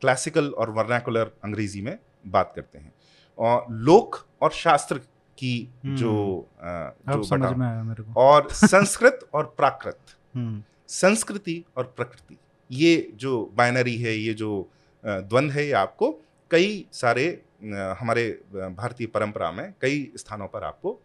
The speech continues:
Speaker 1: दिखता है। तो स-, यहाँ हमारी जो प्राकृत पर जितना हमारा केंद्र, अ, केंद्रीयता है, उतनी ही केंद्रीयता संस्कृत पर भी है। प्राकृत पर इसलिए कि हमारी जो,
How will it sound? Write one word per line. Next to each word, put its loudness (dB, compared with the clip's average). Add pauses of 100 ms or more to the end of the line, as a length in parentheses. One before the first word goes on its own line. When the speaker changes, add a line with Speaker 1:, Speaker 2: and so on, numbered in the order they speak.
Speaker 1:
दिखता -14
है। -16 (480)
तो -4
स-, -2
यहाँ -2
हमारी 0
जो -4 (760)
प्राकृत 4
पर 6
जितना -4
हमारा 4
केंद्र, -2
अ, -2
केंद्रीयता 0
है, -2
उतनी -6
ही -4
केंद्रीयता -6
संस्कृत -12
पर -12
भी -18
है। -20 (880)
प्राकृत 4
पर 2
इसलिए 2
कि -6
हमारी -2
जो, -4